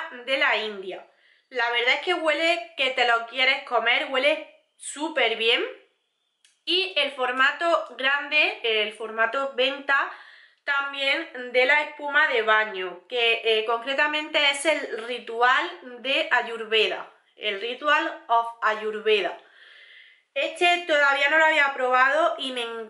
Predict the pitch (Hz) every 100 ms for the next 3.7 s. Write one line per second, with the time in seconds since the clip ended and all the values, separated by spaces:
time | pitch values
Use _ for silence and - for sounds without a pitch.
0 | 233 240 254 285 320 302 - 233 214 190
1 | 214 214 226 220 - 233 233 226 226 233
2 | 254 262 294 330 330 311 302 285 269 247
3 | 247 247 277 262 240 277